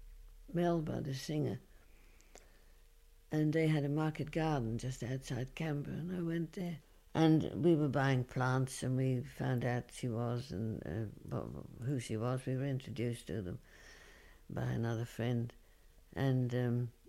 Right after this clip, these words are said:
they had us there for, for dinner. We had them back for dinner. We knew them well. And, um, one day, one of our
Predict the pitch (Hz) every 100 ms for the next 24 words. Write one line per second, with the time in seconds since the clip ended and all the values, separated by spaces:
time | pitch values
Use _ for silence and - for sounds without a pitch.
0 | - - 127 135 143 107 - 82 107 117
1 | - 107 - - 80 113 117 120 113 113
2 | 120 120 107 110 117 120 - 107 107 117
3 | 110 120 117 110 120 120 107 110 110 117
4 | 120 - - - - - - - - -
5 | - 131 127 123 123 123 120 117 - -
6 | - - - - - - - - - 135
7 | 120 120 139 127 107 - 101 143 135 113
8 | 117